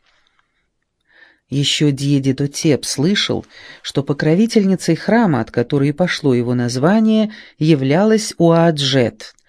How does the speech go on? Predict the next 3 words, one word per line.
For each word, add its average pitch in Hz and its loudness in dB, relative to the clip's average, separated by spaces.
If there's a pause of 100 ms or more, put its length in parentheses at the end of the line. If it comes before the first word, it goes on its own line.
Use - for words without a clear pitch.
(540)
богиня-покровительница 143 0
Нижнего 147 2
Египта, 147 -2